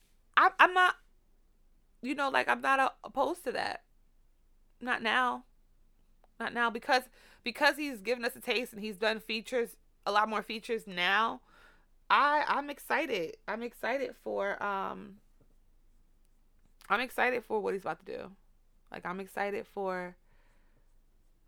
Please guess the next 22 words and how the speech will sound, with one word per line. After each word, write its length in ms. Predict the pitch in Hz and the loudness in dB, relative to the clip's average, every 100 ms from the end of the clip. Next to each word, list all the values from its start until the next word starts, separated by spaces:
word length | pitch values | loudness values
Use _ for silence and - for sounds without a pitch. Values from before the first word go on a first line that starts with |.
| _ _ | _ _
for 180 | 175 160 | -2 0
it. 100 | - | 2
And, 100 | 202 | 2
and 160 | 247 - | 4 6
honestly, 720 | 214 262 311 - 320 311 320 - _ _ - - - - | 10 8 8 0 0 0 -2 -10 _ _ -20 -20 -20 6
I, 140 | 240 294 | 8 8
I'm 120 | 254 320 | 6 6
not 160 | 320 | 4
trying 380 | - 294 285 294 - | 4 6 6 4 -4
to 460 | 285 262 254 247 269 - - _ | -4 -4 -2 -4 -6 -16 -20 _
have 240 | - 240 151 | 8 8 10
any 240 | 226 269 | 4 6
expectations 920 | 277 - 262 - 277 240 - 233 233 - | 6 4 2 2 0 0 -2 -6 -6 -10
because 480 | 220 - 226 214 - | -8 0 2 0 -2
Cole 320 | - 247 262 | 4 4 4
is 80 | 277 | 0
somebody 420 | 269 240 233 233 | -2 6 6 6
who 260 | 233 226 208 | -2 -8 0
all 200 | - 220 | 4 4
of 80 | 262 | 4
his 140 | 240 | -6
projects, 720 | - 247 220 226 185 180 - | 4 8 8 8 2 2 -6